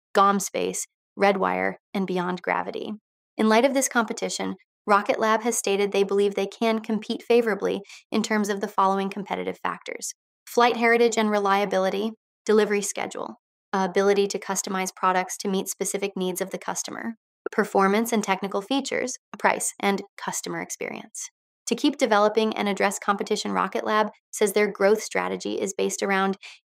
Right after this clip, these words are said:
increasing the number of launch services contracts and be entrusted with higher value payloads to drive an increase in their average selling price of their launch services.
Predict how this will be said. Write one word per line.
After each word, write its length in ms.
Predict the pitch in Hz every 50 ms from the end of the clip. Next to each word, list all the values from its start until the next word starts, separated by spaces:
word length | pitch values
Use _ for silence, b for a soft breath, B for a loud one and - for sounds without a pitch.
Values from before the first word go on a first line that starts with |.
| _
increasing 480 | 214 220 220 220 - 247 233 - 247 240
the 100 | 226 214
number 280 | 196 196 196 196 208 208
of 180 | - 190 190
launch 280 | 190 190 190 196 208 -
services 480 | - - 208 202 214 214 - 220 214
contracts 680 | - - - 185 185 196 - 233 247 247 - - - - _ _ _ _ _
and 120 | - 208
be 120 | 190 208 208
entrusted 500 | 208 196 - 208 208 202 - - 214 196
with 140 | 196 190
higher 280 | - - 190 196 208 214
value 300 | 196 196 190 202 202 202
payloads 540 | 196 - - 190 190 190 - - 190 - -
to 100 | - 196
drive 320 | 190 190 185 190 202 196
an 120 | - 202 196
increase 460 | - 202 214 208 - 220 214 208 - 208
in 60 | 202
their 140 | 196 - -
average 300 | - 190 190 208 196 -
selling 340 | - - 185 185 190 190
price 300 | 190 - 196 190 196 -
of 100 | - 190
their 140 | 180 196 190
launch 240 | 185 185 - 190 -
services. 680 | - - 190 185 190 175 - - - - 220 - - -